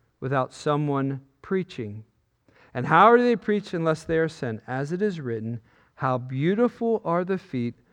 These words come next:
of those who preach good news.'" Let's all stand. We're gonna pray, and the band can come up. Holy Spirit, we ask that you would stir us as a church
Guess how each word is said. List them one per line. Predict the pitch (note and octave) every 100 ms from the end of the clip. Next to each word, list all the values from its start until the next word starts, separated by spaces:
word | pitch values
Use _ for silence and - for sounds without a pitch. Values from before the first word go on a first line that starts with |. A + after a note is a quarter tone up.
| _ _ -
of | C3+ B2
those | B2 B2 B2 B2+ B2+ - _ _
who | D#3 C3+
preach | - A2+ A2 - - _ _ _ _
good | - A#2 A2 A2+ _ _ -
news.'" | A#2+ G#2+ G#2
Let's | D3 G3+
all | F#3+
stand. | - - E3+ F3
We're | D#3
gonna | D#3
pray, | C#3 E3+ D3+
and | D3
the |
band | B2+ B2+ A#2+ A#2 _
can | - B2+
come | B2+ A#2
up. | G#2 - _ _ _ _ _ _ _ _ _ _ _ _ _ _ _ _ _ _ _ _ _ _ _ _ _ _ _ _ _ _ _
Holy | - F#3 F3+
Spirit, | - F3+ F3 D#3 _
we | - D#3 F3 E3+ D3+ B2 _ -
ask | C3+ B2+ B2 - -
that | C3 B2+ A#2+ - - _ _ - _ _ _ - - _ _
you | D#3+
would | D#3+ D#3
stir | - - F#3 F3+
us | A2 -
as | C3 B2+
a | B2
church | - - D#3+ D#3+ - -